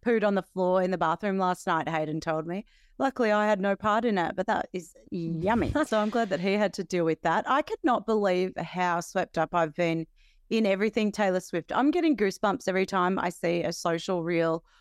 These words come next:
Speaker 1: or a news piece about her concerts. The amount of joyful young girls, joyful families, dads taking their daughters,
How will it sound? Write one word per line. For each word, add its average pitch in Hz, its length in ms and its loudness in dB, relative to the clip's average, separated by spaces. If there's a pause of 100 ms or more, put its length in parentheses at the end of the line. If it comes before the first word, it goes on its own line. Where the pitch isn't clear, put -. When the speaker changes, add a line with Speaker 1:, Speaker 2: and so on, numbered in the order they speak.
(280)
Speaker 1:
or 262 320 4
a 226 40 0
news 208 320 2
piece 160 500 -2
about 175 580 -2
her 190 160 -2
concerts. 196 600 -2
The 226 100 2
amount 220 260 2
of 208 160 -4
joyful 247 680 2
young 190 420 0
girls, 185 440 0
joyful 214 520 -2
families, 180 680 0 (420)
dads 214 320 0
taking 220 400 0
their 208 160 2
daughters, 170 840 0